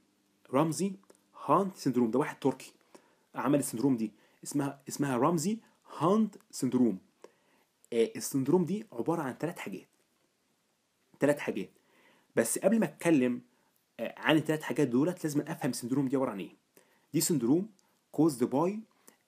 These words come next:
آه، الفيروس اللي اسمه هيربس زوستر، هيربس زوستر فيروس. الهيربس زوستر فيروس ده، آه، بيتميز بانه نيوروتروبيك. نيورو، يعني ايه نيوروتروبيك دي او نيوروتروبيك؟ نيوروتروبيك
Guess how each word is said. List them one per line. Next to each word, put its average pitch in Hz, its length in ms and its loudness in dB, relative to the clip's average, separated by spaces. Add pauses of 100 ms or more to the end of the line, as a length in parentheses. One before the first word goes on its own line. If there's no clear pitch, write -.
(180)
آه، 113 160 -4
الفيروس 143 460 2
اللي 120 100 -4
اسمه 156 300 -2
هيربس 147 240 -2
زوستر، - 380 -4 (760)
هيربس 180 260 2
زوستر 170 240 0
فيروس. - 440 -10 (920)
الهيربس 175 420 2
زوستر 190 280 0
فيروس 170 280 0
ده، 180 240 -4 (680)
آه، 117 80 -2
بيتميز 127 540 2
بانه 160 380 -2
نيوروتروبيك. 151 1300 0 (500)
نيورو، 147 520 4 (640)
يعني 117 220 0
ايه 143 60 4
نيوروتروبيك 135 460 0
دي 113 160 -6
او 120 100 -2
نيوروتروبيك؟ 131 580 2 (420)
نيوروتروبيك 185 640 2